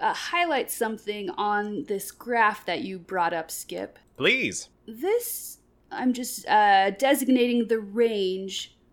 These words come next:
Speaker 1: where we like to see miseries, uh, come around in the city. Uh,
Speaker 2: Ah,
Speaker 1: if
Speaker 2: yes.
Speaker 1: th-, you see that highlighted, uh, area, and you'll see that really things started to, to become more miserable when the magistrate came back into power.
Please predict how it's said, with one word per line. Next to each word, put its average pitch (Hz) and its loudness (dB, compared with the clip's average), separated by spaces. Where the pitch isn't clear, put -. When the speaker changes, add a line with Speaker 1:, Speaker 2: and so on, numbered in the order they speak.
Speaker 1:
where 220 0
we 233 -2
like 247 4
to 247 -8
see 214 -8
miseries, 190 -8
uh, 90 -8
come 240 -2
around 190 0
in 185 -4
the 170 -6
city. 175 -8
Uh, - 0
Speaker 2:
Ah, 156 4
Speaker 1:
if 104 0
Speaker 2:
yes. 127 2
Speaker 1:
th-, - -4
you 269 -4
see 302 -2
that 277 4
highlighted, 240 0
uh, 165 -2
area, 196 0
and 247 4
you'll 302 4
see 415 2
that 185 2
really 262 2
things 262 -2
started 247 4
to, 202 -12
to 240 -6
become 214 -6
more 226 0
miserable 220 0
when 220 4
the 220 -2
magistrate 185 -2
came 196 -8
back 175 -2
into 165 -10
power. - -10